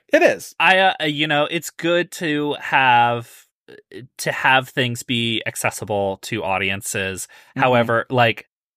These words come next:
Speaker 2: that accessibility comes and goes because, like, the price point
Speaker 1: Yes.
Speaker 2: for one movie to watch virtually from Sundance is twenty-five dollars.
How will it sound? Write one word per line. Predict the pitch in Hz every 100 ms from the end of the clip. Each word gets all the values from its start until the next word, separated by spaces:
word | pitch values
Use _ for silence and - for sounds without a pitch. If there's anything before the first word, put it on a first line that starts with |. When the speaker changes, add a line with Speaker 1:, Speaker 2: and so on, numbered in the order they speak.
| _ _ -
Speaker 2:
that | 277 220
accessibility | 180 - 131 143 123 110 104 101 98 - -
comes | - 110 104 -
and | 95
goes | 95 90 87
because, | - 113 135 120
like, | 120 -
the |
price | 143 - 202 196
point | - 175
Speaker 1:
Yes. | - -
Speaker 2:
for | 131
one | 110 101 104 123 127 127 127
movie | - 101 104 120 120 120 123
to | - 117
watch | 107 101 -
virtually | 101 95 - 101 107
from | 104 -
Sundance | 101 - 104 117 113 -
is | 120 107 - _ _ _ -
twenty-five | - 127 135 - 175 170 170 - - 113 107 107 - 104 110 - _ - 123 87
dollars. | 98 85 85 82 78 - -